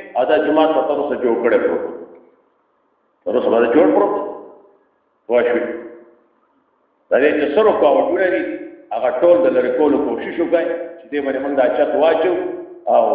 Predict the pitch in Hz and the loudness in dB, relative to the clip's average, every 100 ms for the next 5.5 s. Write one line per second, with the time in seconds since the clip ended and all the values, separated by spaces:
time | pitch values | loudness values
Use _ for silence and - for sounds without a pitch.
0 | - - - 117 110 147 175 165 160 160 | -2 -6 -2 0 2 2 2 0 0 2
1 | 160 160 139 143 156 160 143 - - - | 2 0 -2 0 0 0 -2 -4 -8 -12
2 | - 113 120 120 127 131 120 123 139 165 | -4 0 2 2 2 2 0 -2 0 0
3 | 165 - - 120 123 139 147 147 123 123 | -2 -6 -6 -4 0 2 2 0 -4 -6
4 | - - - _ _ - 113 117 123 - | -12 -18 -20 _ _ -12 -8 -4 0 2
5 | 147 - - - | 2 0 -4 -8